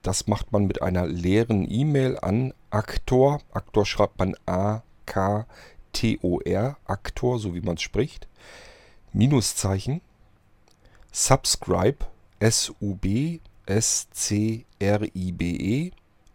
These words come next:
Ad-Zeichen, Blinzeln mit dem D in der Mitte, Punkt net.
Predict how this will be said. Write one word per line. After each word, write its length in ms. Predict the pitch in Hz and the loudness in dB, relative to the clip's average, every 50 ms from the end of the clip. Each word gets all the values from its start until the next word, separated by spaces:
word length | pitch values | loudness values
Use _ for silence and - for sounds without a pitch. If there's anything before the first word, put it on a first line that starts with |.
| _ _ _ _ _ _ _ _ _ - | _ _ _ _ _ _ _ _ _ 2
Ad-Zeichen, 920 | 120 - - - - - - - 110 104 104 104 - - - 107 104 110 - _ _ _ _ _ - - - - - - | 2 2 0 -4 -10 -6 -4 -2 -2 0 -2 -2 -4 -4 -4 -4 -4 -6 -8 _ _ _ _ _ -20 -20 -20 -18 -12 -4
Blinzeln 720 | 87 90 117 135 147 - - - 131 131 135 139 135 - _ _ _ - | 0 2 2 2 2 0 2 2 4 4 4 2 0 -6 _ _ _ -8
mit 160 | - 85 - | -8 -6 -4
dem 160 | - 160 151 | -6 -6 -6
D 160 | - - - | -6 -4 -4
in 80 | 95 95 | -4 -4
der 120 | 95 92 | -4 -4
Mitte, 360 | 95 101 98 - 98 98 101 104 - _ _ _ _ - | -4 -6 -6 -6 -8 -8 -8 -10 -14 _ _ _ _ -6
Punkt 300 | - 113 107 110 - - | -2 0 0 0 0 -4
net. 380 | - 87 82 - - - - | -6 -6 -6 -8 -10 -16 -20